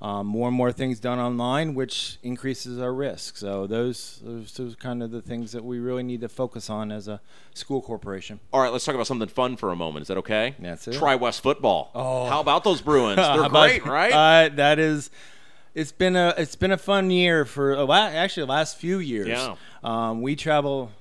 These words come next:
Speaker 1: a couple years ago when we were in the state championship. We actually traveled down to Memphis for Thanksgiving when we weren't in town, but found out that, uh, they were in the state
Speaker 2: Yeah.
Speaker 1: championship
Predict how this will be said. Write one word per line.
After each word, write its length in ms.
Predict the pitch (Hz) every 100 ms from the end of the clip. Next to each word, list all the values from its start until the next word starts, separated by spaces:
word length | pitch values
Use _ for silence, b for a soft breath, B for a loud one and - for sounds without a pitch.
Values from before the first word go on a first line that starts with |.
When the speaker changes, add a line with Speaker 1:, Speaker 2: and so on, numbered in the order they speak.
| -
Speaker 1:
a 40 |
couple 180 | 143 135
years 220 | 131 135
ago 180 | 123 135
when 220 | 131 131
we 80 | 131
were 80 | 131
in 80 | 131
the 80 |
state 260 | - 139 -
championship. 560 | - 151 143 113 113 104
We 160 | 120
actually 260 | 123 - 127
traveled 440 | - 123 123 127
down 240 | 120 117 123
to 80 | 113
Memphis 400 | 131 143 113 -
for 140 | 107
Thanksgiving 640 | 117 113 - 143 123 101
when 100 | 104
we 60 | 110
weren't 160 | 113 113
in 100 | 107
town, 340 | 113 123 107 - B B B
but 140 | 113
found 260 | - 123 123
out 240 | 123 117
that, 340 | 120 113 107 120
uh, 240 | 113 110 104 b b b b b
they 120 | 117
were 140 | 120 113
in 100 | 110
the 80 | 104
state 280 | - 123
Speaker 2:
Yeah. 120 | - 123
Speaker 1:
championship 520 | 98 104 104 151